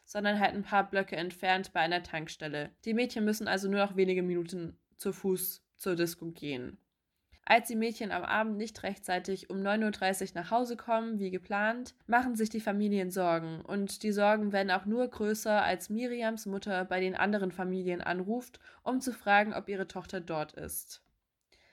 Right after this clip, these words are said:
Dadurch wird klar, dass alle drei Mädchen noch nicht daheim sind. Leider ist die Polizeistation zu dieser Zeit aber schon geschlossen und deswegen muss die Familie bis zum nächsten Morgen warten,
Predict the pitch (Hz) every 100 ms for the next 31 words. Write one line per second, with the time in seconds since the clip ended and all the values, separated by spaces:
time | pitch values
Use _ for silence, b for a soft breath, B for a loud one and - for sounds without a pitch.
0 | b b b - 226 269 269 196 196 202
1 | 190 220 208 - 208 220 - 190 185 175
2 | 190 180 180 180 185 180 170 170 147 143
3 | - - _ _ _ _ _ _ _ _
4 | b b b - 214 254 269 214 220 208
5 | 202 202 214 208 190 - 190 202 202 196
6 | 196 185 202 190 196 190 190 196 180 -
7 | 233 247 233 226 - 196 196 202 202 202
8 | 196 202 202 202 185 185 190 185 185 214
9 | - 214 196 190 - 190 190 190 180 175
10 | 175 170 - 160 214